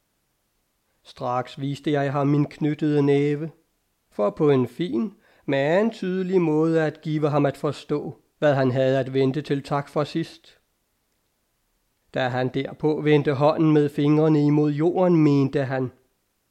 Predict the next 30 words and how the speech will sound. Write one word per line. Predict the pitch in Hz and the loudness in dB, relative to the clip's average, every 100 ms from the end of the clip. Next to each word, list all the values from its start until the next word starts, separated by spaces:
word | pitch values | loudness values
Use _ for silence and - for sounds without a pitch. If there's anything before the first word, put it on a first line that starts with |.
| _ _ _ _ _ - | _ _ _ _ _ -4
'Lad | 190 226 208 | 0 0 0
gå, | 143 151 139 _ _ _ _ _ _ | -4 -4 -10 _ _ _ _ _ _
får | - - | -12 -8
jeg | 156 196 | -2 0
et | 202 | 2
næveslag | 156 139 139 143 156 - 156 147 - | 2 4 2 0 -4 -6 -6 -4 -6
af | 139 | -6
dig, | 139 135 135 _ _ _ _ _ _ | -4 -4 -8 _ _ _ _ _ _
så | _ - | _ -18
skal | - 185 | -6 -2
jeg | 196 | -2
træde | 196 175 165 | 0 2 2
dig | 165 160 | 2 2
under | 151 151 | 4 0
fødderne | 147 180 170 160 156 - _ - | 0 -4 -2 -2 -2 -6 _ -14
og | 180 | -12
knuse | - 160 147 139 | -4 -2 -2 -4
dig | 151 143 | -2 -2
som | 135 151 | 0 2
en | 147 156 | 2 0
orm.' | 160 165 139 - _ _ _ _ _ _ _ _ _ _ _ _ _ _ _ _ _ _ _ | -2 -2 -6 -8 _ _ _ _ _ _ _ _ _ _ _ _ _ _ _ _ _ _ _
Til | 143 | -6
svar | 127 139 120 | -4 -4 -4
herpå | 113 127 160 - 202 - - _ _ _ _ - | -4 -6 -6 -2 -2 -4 -10 _ _ _ _ -6
rakte | 147 - 220 | -6 -4 -2
jeg | 208 | 0
mine | 202 202 | 2 0
fingre | 196 156 139 147 147 143 | -2 0 0 2 2 0
i | |
vejret, | 131 143 147 143 | 0 -2 -4 -8